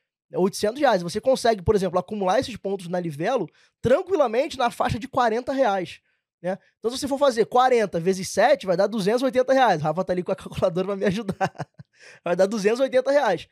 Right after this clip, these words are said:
Então, olha que loucura. Você trocava sete mil pontos de Livelo, que na verdade é menos, né? Eu arredondei pra cima. Sete mil pontos de Livelo por um tablet que custava oitocentos reais. Então, você tava trocando menos de trezentos reais em pontos por um produto de oitocentos, né?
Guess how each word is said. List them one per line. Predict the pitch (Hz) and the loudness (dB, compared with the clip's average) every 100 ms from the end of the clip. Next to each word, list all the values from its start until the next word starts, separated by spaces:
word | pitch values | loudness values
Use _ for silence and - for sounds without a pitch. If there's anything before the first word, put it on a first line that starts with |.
| _ _ | _ _
Então, | 247 | 0
olha | 240 269 | 2 0
que | 359 | -2
loucura. | 349 - 262 185 | -2 0 0 0
Você | 160 180 | -2 -6
trocava | 220 - 240 262 | -4 0 0 0
sete | - 262 311 | 0 -2 -2
mil | 277 | -8
pontos | - 220 196 | -4 -4 -4
de | |
Livelo, | 202 165 202 330 294 | -6 -4 -2 -2 -4
que | 214 | -4
na | |
verdade | 190 190 220 | 0 0 0
é | |
menos, | 208 185 262 196 | 0 -2 -2 0
né? | |
Eu | 180 | 0
arredondei | 160 165 170 175 | 0 -4 -6 -8
pra | 190 | -8
cima. | 180 - 226 - _ _ _ | -10 -10 -14 -16 _ _ _
Sete | - 220 311 | -2 -2 -2
mil | 254 | -6
pontos | 226 214 | -6 -8
de | 208 | -8
Livelo | 175 190 240 - _ - | -4 -4 -4 -8 _ -6
por | 285 | -4
um | 370 | -4
tablet | - 220 285 330 | -2 2 2 0
que | - | -8
custava | 339 294 - 240 285 - | -10 -8 -2 0 0 -2
oitocentos | 247 269 - 240 294 381 | -4 -4 -4 0 0 0
reais. | 302 220 156 123 - _ _ _ | 0 0 0 -4 -12 _ _ _
Então, | 214 | -2
você | 311 | 0
tava | 294 285 | 2 0
trocando | 285 277 233 190 | 0 -2 0 -2
menos | 175 220 370 415 | 2 2 2 0
de | |
trezentos | 440 302 262 277 | -4 0 0 0
reais | 247 226 208 | 0 0 -2
em | 226 | -6
pontos | 214 220 302 381 | 0 0 0 -8
por | - 254 | -10 -8
um | 262 | -4
produto | 254 226 | -6 -6
de | 262 | -8
oitocentos, | 269 285 - 233 269 - - _ _ _ | -8 -8 -4 0 0 -4 -16 _ _ _
né? | 185 240 | -2 -2